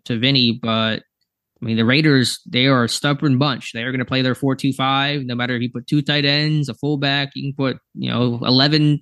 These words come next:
offensive linemen out there, and they're gonna be in four two five. Uh, I mean, you know, they'll, they'll play dime in, in passing situations, but wh-, what I mentioned earlier was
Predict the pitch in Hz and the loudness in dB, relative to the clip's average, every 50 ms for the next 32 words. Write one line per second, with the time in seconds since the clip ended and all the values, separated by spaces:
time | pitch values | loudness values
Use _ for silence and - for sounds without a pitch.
0 | _ - 135 135 143 143 131 139 131 135 143 139 131 131 135 135 135 - 117 107 | _ -4 -2 0 0 2 2 2 0 0 0 0 0 0 0 0 -2 -4 -6 -4
1 | 107 110 120 117 120 117 120 117 - - 135 123 - 131 117 - 127 120 117 107 | -4 -6 -4 -4 -2 -2 -2 -2 0 0 -2 0 0 -2 -2 -2 -2 -2 -2 -2
2 | 104 127 - _ - 113 110 110 110 107 110 - - 117 117 117 110 107 110 110 | -4 -8 -12 _ -6 -4 -2 0 0 0 0 0 -2 -2 -2 -2 -2 -2 -2 -2
3 | 107 110 120 - 120 123 113 - 147 131 - - 131 120 107 123 120 120 120 117 | -4 -4 -2 -2 0 0 2 2 2 2 4 2 2 2 2 0 0 0 0 0
4 | 113 107 110 - 107 107 - 123 120 123 - 120 - 113 - - 113 107 107 104 | -2 -2 -4 -6 -8 -6 -4 -4 -4 -4 -4 -6 -8 -8 -8 -8 -4 -2 -2 -2
5 | - - 113 107 - - - 113 107 110 - - - _ _ _ _ _ - - | -2 -2 -2 -4 -2 -2 0 2 2 2 0 -2 -8 _ _ _ _ _ -14 -14
6 | - - - 131 120 117 120 120 113 - 127 113 113 120 123 123 117 113 110 110 | -10 -4 -2 0 2 4 4 2 4 4 4 4 4 4 4 4 4 4 4 2
7 | 107 107 104 110 107 101 | 2 0 0 0 -2 -4